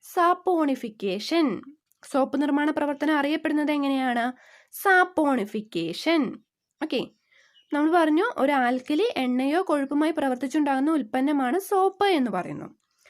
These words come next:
സോപ്പ് നിർമ്മാണത്തിൽ പ്രധാനമായി ഉപയോഗിക്കുന്ന ആൽക്കലികളാണ് സോഡിയം ഹൈഡ്രോക്സൈഡ് അല്ലെങ്കിൽ കാസ്റ്റിക് സോഡ, പൊട്ടാസ്യം ഹൈഡ്രോക്സൈഡ്. ഏതൊക്കെയാണ്? സോഡിയം ഹൈഡ്രോക്സൈഡ്, ഇത് വേറെ പേരാണ് കാസ്റ്റിക് സോഡ.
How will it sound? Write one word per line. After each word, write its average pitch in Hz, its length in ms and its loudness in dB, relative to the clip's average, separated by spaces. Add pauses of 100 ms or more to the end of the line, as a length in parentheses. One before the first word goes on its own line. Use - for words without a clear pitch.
(220)
സോപ്പ് 370 500 2
നിർമ്മാണത്തിൽ 349 480 4 (120)
പ്രധാനമായി 381 720 2
ഉപയോഗിക്കുന്ന 294 500 0
ആൽക്കലികളാണ് 247 880 -2 (680)
സോഡിയം 370 600 4
ഹൈഡ്രോക്സൈഡ് 262 680 0
അല്ലെങ്കിൽ 254 340 -2
കാസ്റ്റിക് 247 520 -4
സോഡ, 170 200 -8 (880)
പൊട്ടാസ്യം 349 680 2
ഹൈഡ്രോക്സൈഡ്. 208 920 -4 (200)
ഏതൊക്കെയാണ്? 302 440 0 (340)
സോഡിയം 233 380 -2
ഹൈഡ്രോക്സൈഡ്, 262 680 0 (440)
ഇത് 247 80 -6
വേറെ 277 200 4
പേരാണ് 302 500 0
കാസ്റ്റിക് 233 300 -6
സോഡ. 214 280 -4